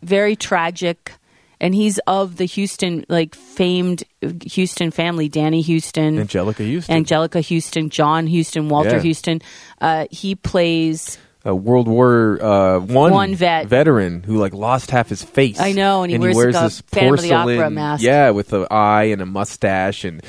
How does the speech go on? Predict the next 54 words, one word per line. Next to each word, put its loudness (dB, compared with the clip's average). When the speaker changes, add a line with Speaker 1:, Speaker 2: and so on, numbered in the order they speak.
Speaker 1:
Glasses. -2
Speaker 2:
and -6
glasses. 0
So -6
it's, -4
you -2
know, -2
it's, -12
they're 0
sort 0
of -4
prosthetics -2
Speaker 1:
Yeah. 0
Speaker 2:
of -4
the -4
nineteen -8
hundreds -6
kind -8
of -10
thing, -8
or -10
the -10
early 0
twentieth -6
century, -2
Speaker 1:
Yeah. 2
Speaker 2:
I -4
guess. -6
You -4
know, 0
and, -4
uh, -2
he's, -6
uh, -2
he -12
was -8
a -12
sharpshooter -2
in -6
the -6
war 2
and -4
ends -6
up -10
becoming -8
this -12
ruthless 0
hitman, -4
but -4
he's -6
also -6
very -4
conflicted, -8
which -20